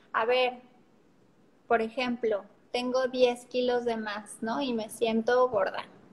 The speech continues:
Yo no me digo soy gorda, ¿no? Cuando alcanzas a ver como, eh, en esa separación que tú estás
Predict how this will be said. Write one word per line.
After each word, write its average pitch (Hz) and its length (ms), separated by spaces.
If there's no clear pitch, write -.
Yo 240 180
no 254 140
me 269 140
digo 220 260
soy 208 300
gorda, 208 520
¿no? 240 200
Cuando 233 340
alcanzas 285 640
a 269 100
ver 247 320
como, 233 360
eh, 220 420
en 233 100
esa 240 240
separación 226 1040
que 247 120
tú 294 400
estás 294 480